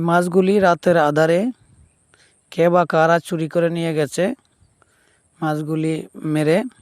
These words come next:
আসলে খুবই দুঃখজনক একটা বিষয়, কেননা যে লোকটা এত কিছু করেছিল, যে লোকটার মাধ্যমে আমরা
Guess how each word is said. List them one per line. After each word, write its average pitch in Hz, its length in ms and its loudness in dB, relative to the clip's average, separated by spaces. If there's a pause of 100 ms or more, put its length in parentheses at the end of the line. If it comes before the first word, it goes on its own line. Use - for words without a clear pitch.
(340)
আসলে 170 400 0 (960)
খুবই 202 200 0
দুঃখজনক 196 640 2
একটা 175 180 -4 (100)
বিষয়, 170 320 2 (960)
কেননা 190 400 4 (1000)
যে 185 320 -4 (220)
লোকটা 202 400 -2 (500)
এত 180 140 -8 (100)
কিছু 220 280 2
করেছিল, 202 500 4 (1300)
যে 160 220 2
লোকটার 180 400 2
মাধ্যমে 190 320 4
আমরা 185 260 6